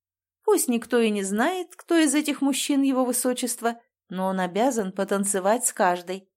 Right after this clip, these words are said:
Поэтому и балов будет целых три. Я закашлялась, стараясь, чтобы никто не видел моих ошарашенных глаз. Бал-маскарад в сказке "Золушка"? Это что-то новенькое.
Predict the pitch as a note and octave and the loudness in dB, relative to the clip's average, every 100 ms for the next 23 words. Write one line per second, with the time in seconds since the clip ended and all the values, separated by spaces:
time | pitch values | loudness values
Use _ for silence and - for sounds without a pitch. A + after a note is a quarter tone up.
0 | _ _ _ _ - E3+ F#3+ C4 A3+ A#3 | _ _ _ _ -6 -2 -2 0 0 2
1 | A#3+ G#3 G3+ F#3+ D4+ C#4 A3 F3 E3 - | 2 4 4 4 0 0 -4 -4 -4 -2
2 | G3 F#3 - G3 E3+ E3+ _ _ _ _ | 0 -2 -4 -4 -4 -8 _ _ _ _
3 | _ _ F3 F#3 G3 F#3 G#3 A#3+ - F3+ | _ _ -6 -4 -2 -2 -2 -2 -2 -8
4 | F3 - - G#3 A3 G#3 G3+ - G#3 G#3 | -6 -4 0 2 4 2 -2 -4 -2 -2
5 | G#3 G3+ - B3+ A3+ A3 A3 A#3 G3+ G3+ | -4 -4 -2 0 0 -2 -2 0 0 -2
6 | G3+ G3 F#3+ F#3+ F#3 F#3+ F#3 F3+ F3+ E3+ | -4 -4 -2 -2 -4 -6 -6 -4 -4 -2
7 | - _ _ _ _ _ - F3 G3+ A3+ | -8 _ _ _ _ _ -14 -6 -2 0
8 | G#3+ G#3 - G3+ G#3+ D4+ - - C4 C#4+ | 0 -2 -4 0 0 0 -2 -2 0 0
9 | - A3 G3 D4 F#4+ - - E4+ _ _ | -2 -2 0 0 0 -4 -6 -6 _ _
10 | _ - C4 C4 - D4+ D#4+ D#4 B3 B3 | _ -6 -2 -2 -4 -2 2 2 2 2
11 | B3+ B3+ B3+ | 2 0 0